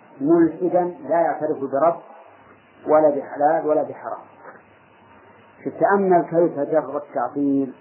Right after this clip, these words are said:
الناس، الناس الأذكياء إلى أن يكفروا بالله، لأن هؤلاء الأذكياء ثلاثة كما يفهم من كلام المؤلف، نظروا في مذهب أهل التعطيل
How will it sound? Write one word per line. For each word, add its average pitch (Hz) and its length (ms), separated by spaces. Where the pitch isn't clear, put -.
الناس، 139 400
الناس 135 440
الأذكياء 147 600
إلى 160 360
أن 147 120
يكفروا 135 400
بالله، 110 260
لأن 160 200
هؤلاء 185 340
الأذكياء 156 380
ثلاثة 110 520
كما 123 260
يفهم 135 480
من 131 100
كلام 131 220
المؤلف، 117 360
نظروا 180 640
في 156 60
مذهب 156 340
أهل 143 180
التعطيل 139 520